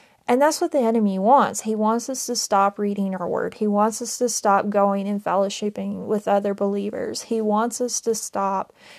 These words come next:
and start getting relaxed, because when you're not walking in,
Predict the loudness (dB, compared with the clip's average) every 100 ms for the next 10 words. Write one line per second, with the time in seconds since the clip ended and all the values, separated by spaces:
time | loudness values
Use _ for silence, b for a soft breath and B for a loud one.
0 | B -4 2 2 2 2 2 2 0 0
1 | -2 -2 -2 -2 -2 -4 -10 -6 -4 -4
2 | -2 0 0 -2 -6 b b b b b
3 | b 4 4 6 4 4 4 2 2 0
4 | -4 -4 -4 -4 -6 -2 0 0 0 -2
5 | 0 -2